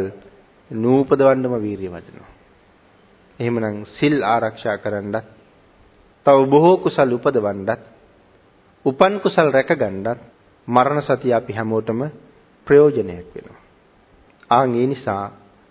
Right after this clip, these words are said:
මරණානුස්සතිය බොහෝම වටිනවා. අපි වගේ සාමාන්‍ය අය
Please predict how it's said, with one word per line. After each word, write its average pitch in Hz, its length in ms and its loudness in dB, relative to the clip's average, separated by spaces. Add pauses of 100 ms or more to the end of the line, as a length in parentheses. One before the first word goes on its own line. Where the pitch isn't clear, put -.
(240)
මරණානුස්සතිය 120 880 -2
බොහෝම 117 340 -4
වටිනවා. 107 440 -12 (1600)
අපි 170 200 4
වගේ 180 280 6
සාමාන්‍ය 175 720 2
අය 165 180 2